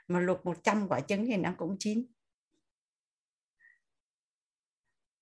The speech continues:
Đó, thì nhà mình hoàn toàn có thể tìm Hoàng Anh được.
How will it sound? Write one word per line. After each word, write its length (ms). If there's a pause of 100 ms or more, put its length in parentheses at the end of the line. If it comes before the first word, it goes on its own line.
(640)
Đó, 320
thì 360
nhà 280
mình 180
hoàn 200
toàn 180
có 80
thể 260
tìm 240
Hoàng 140
Anh 220
được. 200